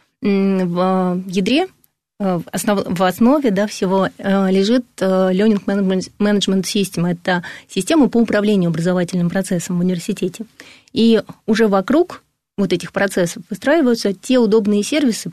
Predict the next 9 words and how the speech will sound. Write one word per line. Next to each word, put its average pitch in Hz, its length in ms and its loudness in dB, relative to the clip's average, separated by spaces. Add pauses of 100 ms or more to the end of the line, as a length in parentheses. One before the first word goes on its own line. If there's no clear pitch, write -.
по 262 240 2 (340)
проведению 254 440 4
видео, 226 640 2 (100)
м, 190 460 0 (480)
видеоконференций, 208 880 2
видеоуроков, 190 1200 0
да, 180 220 0
ве-, 175 200 0
вебинаров, 202 680 2